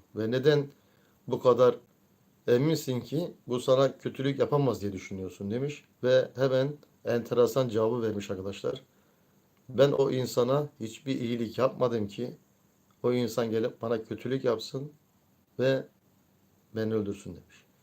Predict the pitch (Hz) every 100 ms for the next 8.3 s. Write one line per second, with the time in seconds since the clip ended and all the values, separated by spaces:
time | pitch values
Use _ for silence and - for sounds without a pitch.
0 | _ _ _ _ _ _ - 135 170 151
1 | 143 - 143 98 - - - _ _ _
2 | _ _ _ _ _ _ _ 123 147 139
3 | 147 143 127 123 143 - 123 139 131 110
4 | 113 135 147 - 147 143 147 - - -
5 | 135 131 - 135 135 107 107 104 - -
6 | _ _ _ _ - 151 147 147 _ _
7 | _ _ _ _ _ _ - 151 151 143
8 | - 92